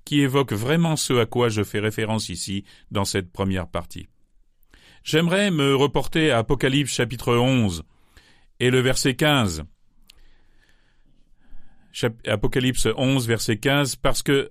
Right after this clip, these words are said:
entre autres passages bibliques, c'est ce dont le Messie de Handel s'inspire, euh, avec, euh, en particulier ce refrain. Le septième ange sonna de la trompette, et il y eut dans le ciel de fortes voix qui disaient, Le royaume du monde est remis à notre Seigneur et à son Christ,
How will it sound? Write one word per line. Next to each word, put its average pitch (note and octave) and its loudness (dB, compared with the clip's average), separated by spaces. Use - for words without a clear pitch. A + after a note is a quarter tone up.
entre C3+ -4
autres A3+ 0
passages D3 -2
bibliques, C3+ 0
c'est - -6
ce - 0
dont E3+ 2
le D#3 4
Messie C3+ 0
de B2 2
Handel B2 2
s'inspire, A#2+ -2
euh, A2 2
avec, A#2+ 0
euh, G#2+ 2
en A#2 -2
particulier A#2 0
ce A#2 -2
refrain. A#2 0
Le A#2 2
septième E3+ 0
ange C#3+ 2
sonna C#3 0
de B2 0
la A#2 2
trompette, A#2 -2
et B2+ 2
il B2 0
y C#3 -4
eut E3 -2
dans B2 0
le A#2+ 0
ciel C3+ 0
de A2+ 2
fortes F#3+ 0
voix A#2 2
qui A#2+ -10
disaient, G#2+ 0
Le B2 2
royaume F3 2
du C#3+ 2
monde C3+ 2
est C3+ 4
remis B2+ 2
à B2+ 2
notre A#2+ 0
Seigneur A#2+ 0
et G#2+ 0
à G#2 -2
son G2+ -4
Christ, C#3 -4